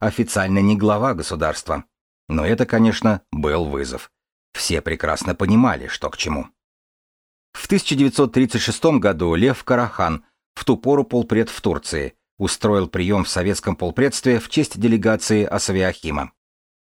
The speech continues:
Среди ночи туда неожиданно заявился турецкий президент Мустафа Кемаль Ататюрк и выразил недовольство тем, что его не поздравили с Днём независимости Турции.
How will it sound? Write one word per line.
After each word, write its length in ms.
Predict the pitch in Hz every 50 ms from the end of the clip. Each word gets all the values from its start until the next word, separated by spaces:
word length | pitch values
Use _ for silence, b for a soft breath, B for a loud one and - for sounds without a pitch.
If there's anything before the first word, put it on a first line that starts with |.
| _ _ _ _ _ _ _ _ _ -
Среди 360 | - - - 113 123 147 190
ночи 400 | 175 143 107 85 78 - - 85
туда 340 | - - 98 90 92 127 120
неожиданно 760 | 113 107 107 104 101 85 76 92 123 139 117 98 85 85 85
заявился 500 | 76 82 98 90 90 127 131 - - 113
турецкий 440 | - - 101 101 104 95 - - 90
президент 600 | - 101 87 80 98 85 117 135 131 - - -
Мустафа 640 | 101 104 95 - - - 101 - - - 78 78
Кемаль 420 | - - - 98 98 101 104 101 104
Ататюрк 580 | 107 - 131 131 123 - 170 131 - - - _ _ _ _ _ _ _ _ -
и 100 | - 131
выразил 420 | 120 135 160 170 160 131 147 147
недовольство 760 | 135 139 143 131 120 139 135 127 117 117 113 110 - - 117 110
тем, 240 | 110 - 143 143 139
что 200 | - - - 120
его 240 | 117 113 107 117
не 120 | 117 120 117
поздравили 760 | 113 - 117 110 85 80 113 104 104 104 110 120 139 151 147
с 120 | 120 92
Днём 240 | 87 104 107 107 110
независимости 840 | 120 113 95 117 117 117 127 120 - - 127 127 120 - - 139
Турции. 600 | 120 - 120 95 78 - - - 82 71 65 64